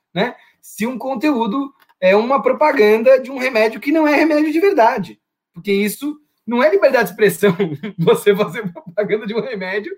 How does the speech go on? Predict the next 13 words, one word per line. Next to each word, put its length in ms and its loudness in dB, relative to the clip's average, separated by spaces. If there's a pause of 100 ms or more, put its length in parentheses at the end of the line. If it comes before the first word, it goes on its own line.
(180)
que 120 -4
não 120 -2
é 80 0
remédio, 560 -2 (400)
né? 240 -4 (220)
Você 300 -2
tá 100 -2
enganando 400 0
as 100 -6
pessoas, 560 0
né? 200 -4 (380)
É, 380 -2
é, 920 -6